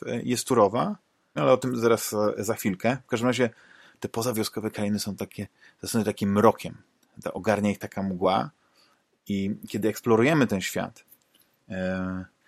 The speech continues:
to on jest bardzo tajemniczy i żeby sobie pomóc, możemy odpalić, e, dziwnoświece, bo tak się nazywają te, te, te przedmioty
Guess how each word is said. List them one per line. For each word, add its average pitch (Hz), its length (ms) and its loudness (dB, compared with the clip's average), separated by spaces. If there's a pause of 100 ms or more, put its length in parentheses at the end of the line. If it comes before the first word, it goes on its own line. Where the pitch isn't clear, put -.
(140)
to 113 100 -2
on 117 60 4
jest 117 120 2
bardzo 123 220 4
tajemniczy 117 680 2 (420)
i 101 360 0 (100)
żeby 104 260 -2
sobie 104 240 -2
pomóc, 131 560 0 (360)
możemy 120 320 0
odpalić, 110 680 -2 (440)
e, 98 360 -4
dziwnoświece, 107 760 -2
bo - 100 -14
tak - 100 -18
się 101 100 -10
nazywają 92 460 -6
te, 92 320 -6
te, 95 180 -6 (520)
te - 100 -16
przedmioty 113 800 0